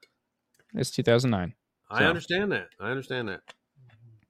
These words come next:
Speaker 2: They
Speaker 1: Anyway.
Speaker 2: worked the, they worked the bugs out by then.
Speaker 1: Uh, yeah. Yeah, yeah, yeah.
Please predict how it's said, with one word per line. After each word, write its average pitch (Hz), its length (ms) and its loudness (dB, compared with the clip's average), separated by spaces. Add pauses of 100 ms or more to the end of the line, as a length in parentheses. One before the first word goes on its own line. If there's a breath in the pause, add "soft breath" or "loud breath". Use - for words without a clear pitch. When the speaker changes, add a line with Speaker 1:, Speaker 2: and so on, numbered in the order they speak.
Speaker 2:
They 123 120 0
Speaker 1:
Anyway. 117 220 2
Speaker 2:
worked - 100 -10
the, - 240 -14
they 127 100 -4
worked 135 220 -2
the 113 40 -10
bugs 113 320 -2
out 95 240 -6
by 95 180 -10
then. 92 200 -14 (1500 loud breath)
Speaker 1:
Uh, 87 580 -4
yeah. 90 220 -2 (480)
Yeah, 85 80 -8
yeah, 85 360 -6
yeah. 82 140 -8